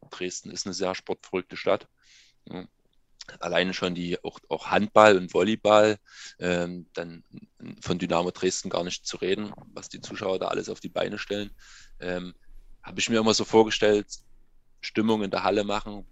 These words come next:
bei einem Futsalspiel zum Beispiel, wie man's vielleicht in, in, aus Spanien oder irgendwo kennt oder,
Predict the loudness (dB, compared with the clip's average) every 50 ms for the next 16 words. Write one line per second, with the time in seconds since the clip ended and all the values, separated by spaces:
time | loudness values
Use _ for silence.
0 | -12 -8 -6 -6 -6 -6 -10 -10 -12 -12 -8 -6 -8 -8 -8 -10 -12 -14 -12 -10
1 | -8 -8 -8 -8 -10 -12 -10 -10 -10 -12 -16 _ -20 -16 -14 -12 -10 -10 -12 -12
2 | -14 -10 -6 -4 -4 -4 -4 -8 -16 -18 -16 -16 -18 -18 -20 -20 -20 -20 -20 -16
3 | -14 -12 -6 -4 -4 -4 -2 -4 -6 -6 -6 -4 -4 -4 -4 -4 -4 -6 -6 -2
4 | -4 -4 -4 -6 -16 _ -20 -16 -10 -6 -4 -2 -2 -2 -4 -6 -10